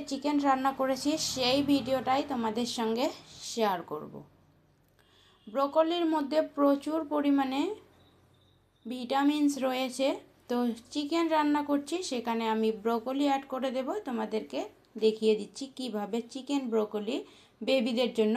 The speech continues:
রান্না করবে। তো প্রথমে কড়াই গরম, এক টুকরো দারুচিনি, একটা এলাচ দিয়ে দিলাম, এরপরে একটা ছোট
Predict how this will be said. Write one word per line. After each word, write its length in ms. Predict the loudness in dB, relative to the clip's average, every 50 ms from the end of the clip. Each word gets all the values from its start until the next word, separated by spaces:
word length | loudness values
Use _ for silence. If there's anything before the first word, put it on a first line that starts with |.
| 2 2
রান্না 360 | 4 2 2 2 0 -2 -4 -6
করবে। 300 | -6 -10 -14 -14 -16 -18 -20 _ _ _ _ _ _ _ -20 -20 -20 -20 _ _ _
তো 80 | -8 -8 -4 0
প্রথমে 380 | 2 2 2 2 2 0 0 2
কড়াই 300 | 4 4 4 6 6 4 4
গরম, 240 | 6 6 4 4 _ _ _ _ _ _ _ -20 -20 -20 -20 -20 -20 -20 -4 2
এক 140 | 2 2 2 2
টুকরো 280 | 0 -2 0 4 4 4 6 8
দারুচিনি, 500 | 10 10 10 10 8 6 6 6 6 6 6 4 2
একটা 180 | 2 2 0 2 2
এলাচ 280 | 4 4 4 4 4 2 -2
দিয়ে 180 | -4 -2 -2 0
দিলাম, 320 | 0 0 2 2 2 2 2 0 -4 -6 -4 -4
এরপরে 360 | -4 -2 0 2 2 2 0 -2 -2 -8 -20 _ _ _ -20 -20 _ _ -4
একটা 320 | 0 0 0 0 2 0 0 0
ছোট 280 | 0 0 -2 0 2